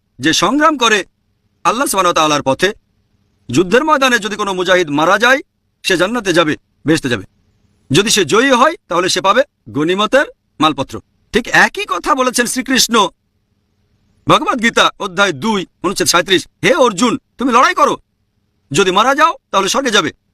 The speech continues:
আর যদি যুদ্ধে জয়ী হও, তাহলে এই পৃথিবীর সম্পদ উপভোগ করতে পারবে।" ঠিক একই কথা আছে সহিহ হাদিসে। চিন্তা করেন,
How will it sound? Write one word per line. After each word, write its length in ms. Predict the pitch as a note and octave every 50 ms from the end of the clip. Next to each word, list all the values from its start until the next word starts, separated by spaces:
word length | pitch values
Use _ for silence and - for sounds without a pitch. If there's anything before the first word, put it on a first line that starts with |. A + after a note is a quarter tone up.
| _ _ _ _ _ _ _ _ _ _ _ _ _ _ _ _ _ _ _ _ _
আর 220 | - G#3 C#4 D#4+
যদি 180 | D#4+ D#4 D#4 C#4
যুদ্ধে 260 | A#3+ B3+ G#3 G3+ A3
জয়ী 240 | E3 F#3+ A3 B3+ C#4
হও, 240 | B3+ A#3+ C4+ D#4 - - _ _ _ _
তাহলে 280 | F3 F3+ G3 G#3 G#3 G3+
এই 240 | - D#3 F3+ G3+
পৃথিবীর 400 | G#3 A3+ A3+ - A#3 C4+ D4+ D#4
সম্পদ 500 | D4+ - - F3+ F#3+ F3 B3+ C#4 D#4 D#4
উপভোগ 380 | - E3+ F3 G#3+ A3 G#3 G#3 E3+
করতে 240 | - F#3+ F3 A3 A#3
পারবে।" 300 | - F3 D3 C3 A#2+ - - _ _ _ _
ঠিক 120 | - -
একই 180 | A3+ C4 - A4+
কথা 300 | - - - - C4 A#3+
আছে 280 | A3 G#3 - G#3 F#3 - - _ _ _ _ _ _ _ _ _ _ _ _ _
সহিহ 360 | - - G3 G3 G3+ F#3+ E3 - _ _ _ _ _ _ _ _ _ _ _ _ _ _ _ _ _ _ _ _ -
হাদিসে। 380 | - F#3 G#3+ B3+ - - B2+ - _ _ _ _ _ _ _ _ _ _ _ _ _ _ _ _ _ _ _ _ _ _ _ _ _
চিন্তা 300 | - B3+ E4+ G4 - -
করেন, 300 | - A3+ G#3 G3+ F3